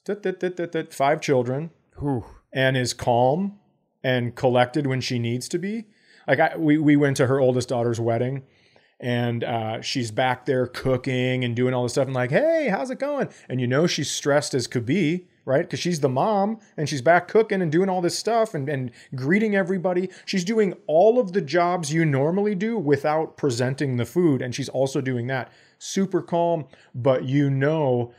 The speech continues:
Speaker 1: that when she got home that night, she brushed her teeth for two hours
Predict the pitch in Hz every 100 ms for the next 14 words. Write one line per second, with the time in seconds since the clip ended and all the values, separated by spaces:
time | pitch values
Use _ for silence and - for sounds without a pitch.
0 | _ _ 135 139 131 131 - 123 127 120
1 | 107 120 131 160 170 175 185 226 - _
2 | _ _ - - 151 117 127 123 131 -
3 | 180 - 143 147 156 - 123 - - 147
4 | 156 127 131 123 113 110 -